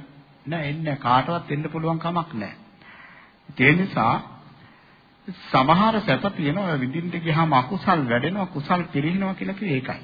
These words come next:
දැන් බලන්න හොරකම් කිරීම ඒක වෙනවා. ඊළඟට සැප අපේක්ෂාවෙන් කාමයේ වර්ධව හැසිරෙනවා.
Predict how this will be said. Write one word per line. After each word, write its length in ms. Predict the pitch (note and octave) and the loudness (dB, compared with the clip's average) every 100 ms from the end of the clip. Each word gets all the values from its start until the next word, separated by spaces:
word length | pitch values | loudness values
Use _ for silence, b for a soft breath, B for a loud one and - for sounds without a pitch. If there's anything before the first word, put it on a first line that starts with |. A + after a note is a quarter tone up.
| - - - - B B B | -20 -20 -20 -20 B B B
දැන් 180 | - B2+ | -6 -2
බලන්න 200 | C#3 F3+ | 0 0
හොරකම් 380 | C#3+ C3+ C#3+ B2+ | -2 0 0 -2
කිරීම 300 | - A#2 C3 | -2 -6 -4
ඒක 200 | G3+ F#3 F#3+ | -4 -4 -4
වෙනවා. 360 | D#3 B2+ - - - - B B B B B B - | -6 -6 -12 -18 -20 -20 B B B B B B -2
ඊළඟට 400 | E3 A#3 A#3+ - | 2 2 0 0
සැප 260 | D3 C#3+ G#3+ | 0 2 4
අපේක්ෂාවෙන් 1080 | E3+ - F#3 G#3+ - - G3+ G3+ A#3 C4 A#3 | 2 4 4 2 -2 -2 2 2 2 0 -2
කාමයේ 520 | - E3+ F#3 G#3+ A3 | 2 4 6 4 2
වර්ධව 320 | G#3 G3+ A3+ G#3+ | 2 2 2 4
හැසිරෙනවා. 560 | F#3+ F#3+ D3+ G2+ - | 4 4 0 0 -6